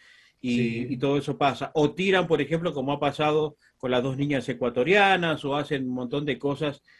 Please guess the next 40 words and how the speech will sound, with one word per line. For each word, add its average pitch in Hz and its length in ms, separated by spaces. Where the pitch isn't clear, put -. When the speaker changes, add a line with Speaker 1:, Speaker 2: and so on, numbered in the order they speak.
Speaker 1:
eh, 117 640
evidentemente 139 800
que 120 300
no 123 340
son 127 300
correctas. 117 580
Pero, 202 460
eh, 120 480
el 131 120
otro 170 200
día, 185 180
por 170 100
ejemplo, 170 280
yo 156 80
estaba 151 260
escuchando 160 460
y 147 80
uno 151 320
de 151 100
los 127 160
oyentes 135 400
me, 120 320
me 113 460
mandó 107 280
el 139 100
mensaje 123 600
que 120 160
había 143 400
una, 139 580
como 117 160
una 147 180
propuesta 147 640
o 120 120
se 120 100
estaba 143 240
hablando 143 300
al 147 40
respecto 143 480
de 135 180
que, 156 340